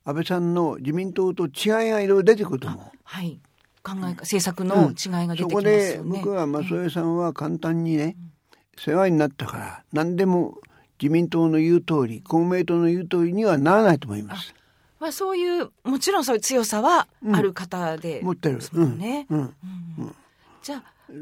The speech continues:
Speaker 1: そこで、あの、都知事になって、さあ、舛添さんがね、何をしようとするか、これから問題ですが、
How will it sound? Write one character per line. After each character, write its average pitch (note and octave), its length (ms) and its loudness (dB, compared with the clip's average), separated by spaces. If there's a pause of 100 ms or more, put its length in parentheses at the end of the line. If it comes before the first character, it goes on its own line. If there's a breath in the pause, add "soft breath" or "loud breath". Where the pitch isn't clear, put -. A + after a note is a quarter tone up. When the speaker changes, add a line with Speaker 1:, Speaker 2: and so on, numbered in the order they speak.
(100)
Speaker 1:
そ F3 100 -6
こ F3 100 -4
で、 F3+ 560 -2
あ E3 40 4
の、 D#3+ 220 4 (200)
都 D#3+ 120 -2
知 G3 140 -6
事 F#3+ 80 -2
に D#3 120 0
な C#3 120 0
っ - 20 -8
て、 C#3 420 -2
さ D#3 160 -2
あ、 - 20 0
舛 C#3+ 220 0
添 E3 200 -2
さ D#3+ 100 0
ん D3 100 2
が D3+ 100 4
ね、 E3+ 200 2
何 A3 320 2
を F3 100 4
し C#3+ 140 -2
よ D3+ 120 2
う D#3+ 40 0
と D3 120 -2
す C#3 140 -6
る D3 100 0
か、 - 280 -8 (400)
こ D3+ 120 -4
れ D3 80 0
か D#3 100 2
ら C#3+ 220 4
問 D#3 240 0
題 D3+ 180 4
で C3 80 0
す - 100 -10
が、 A#2 280 -8